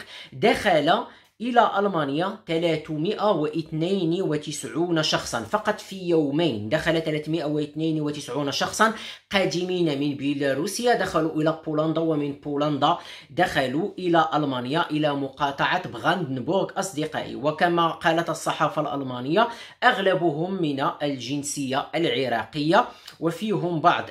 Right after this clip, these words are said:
السوريين والإيرانيين واليمنيين. والأسبوع الذي سبق، آه، دخل مائتين وواحد وخمسون لاجئ، ومنذ بداية هذه السنة ألفين وواحد وعشرين دخل ألفين وستمائة وثلاثة،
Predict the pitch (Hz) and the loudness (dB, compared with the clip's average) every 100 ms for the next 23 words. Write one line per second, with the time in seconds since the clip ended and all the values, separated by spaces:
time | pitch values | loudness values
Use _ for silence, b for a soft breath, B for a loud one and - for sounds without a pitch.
0 | - 170 - 160 147 139 127 123 156 147 | -8 -8 -8 -6 -4 -4 -6 -4 -2 0
1 | 139 156 147 143 160 147 143 131 127 123 | 0 2 2 2 0 -2 -2 -2 -4 -6
2 | 123 120 135 127 135 151 - 123 147 - | -6 -6 -6 -2 -2 -2 -8 0 2 2
3 | - 185 175 175 165 165 156 147 135 117 | -2 -4 -2 0 2 2 2 0 -2 -6
4 | 98 B B B 135 151 175 190 196 208 | -8 B B B 0 4 4 4 -4 -6
5 | 170 185 269 190 214 196 196 - 180 147 | -6 -4 -2 0 0 0 -4 -2 0 0
6 | 165 - - 151 151 143 202 - 156 208 | -2 -6 -2 2 2 2 0 2 0 0
7 | 175 - 160 190 208 175 143 165 175 156 | -4 -4 -4 -2 -2 0 0 0 -2 -4
8 | 139 147 151 135 160 156 131 127 151 156 | -4 -4 -4 -4 -4 -2 -2 0 0 2
9 | 247 - B B 147 202 254 226 214 180 | -2 -6 B B 0 2 2 0 -4 -4
10 | 175 214 180 190 147 147 180 165 143 165 | 2 2 2 0 -2 -2 -2 -2 -4 -6
11 | 165 160 - 165 170 156 143 175 170 151 | -6 -8 -2 0 2 0 -4 -2 0 0
12 | 139 170 165 147 147 127 - 147 185 151 | 0 0 0 0 0 -2 -2 -2 0 -2
13 | 175 156 151 160 139 - 170 180 175 139 | 0 0 0 0 -4 -6 -6 -4 -2 -2
14 | 139 135 - 143 160 147 139 131 135 127 | -4 -8 -8 -4 -2 0 0 -2 -4 -2
15 | 139 139 156 - | -2 2 2 0